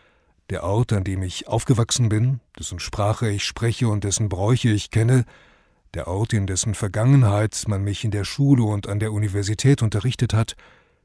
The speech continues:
dessen Gegenwart ich mir zu interpretieren angewöhnt habe und zu verstehen vorgebe, sich in einen Ort der Schatten verwandelt hat, aus dem entsetzliche Kreaturen hervorspringen, sobald wir nicht aufpassen.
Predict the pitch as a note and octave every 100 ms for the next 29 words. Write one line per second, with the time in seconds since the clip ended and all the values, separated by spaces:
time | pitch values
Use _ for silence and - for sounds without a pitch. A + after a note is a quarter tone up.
0 | _ - - G2+ C3 D3 C3 G2+ G2+ G2
1 | - - - G2+ - G#2+ G2+ G2+ - G2+
2 | G#2+ - G#2+ - D3 B2 B2 B2+ B2 A2
3 | A#2 A2+ G#2 A2+ A2+ G2 G2 - G#2 G2
4 | - C3+ B2+ A2+ B2+ A#2+ A#2 A#2+ B2 A2+
5 | - _ _ _ - A2+ A#2+ B2 - -
6 | B2+ - A2+ A#2+ B2+ A#2 C3 - - A#2
7 | G#2+ - D3+ - A#2 - G2+ G#2 G2+ G#2
8 | G2+ A2+ - - - - _ _ - G2+
9 | C3 B2+ A2+ D3 - C3+ C3+ - C3 A#2+
10 | A2+ D#3+ D#3+ C3+ G#2 - G#2+ G2+ - A2+
11 | A#2 G2 A2 G#2 C3+ - A2+ A2+ - A#2
12 | - - -